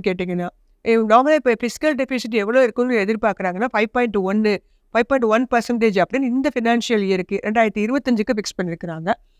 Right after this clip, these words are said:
வரப்போ ரெண்டாயிரத்தி இருபத்தி ஆறுல அதை ஃபோர் பாயிண்ட் ஃபைவ் அளவுக்கு குறைக்கணும் அப்படிங்கிற ஒரு எதிர்பார்ப்பு இருக்குது.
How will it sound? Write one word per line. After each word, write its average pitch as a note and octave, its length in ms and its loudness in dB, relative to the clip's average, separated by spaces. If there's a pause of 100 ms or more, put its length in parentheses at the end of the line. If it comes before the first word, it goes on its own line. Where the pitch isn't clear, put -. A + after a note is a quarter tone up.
(320)
வரப்போ E4 400 6
ரெண்டாயிரத்தி C4+ 380 2
இருபத்தி B3 420 0
ஆறுல A3+ 360 2
அதை B3+ 340 4
ஃபோர் A#3+ 160 0 (100)
பாயிண்ட் C#4 300 0
ஃபைவ் G#3+ 200 0
அளவுக்கு A3 460 -2
குறைக்கணும் A3+ 460 0 (340)
அப்படிங்கிற A3+ 480 2
ஒரு G#3+ 220 0
எதிர்பார்ப்பு G#3 580 0
இருக்குது. G3 440 -2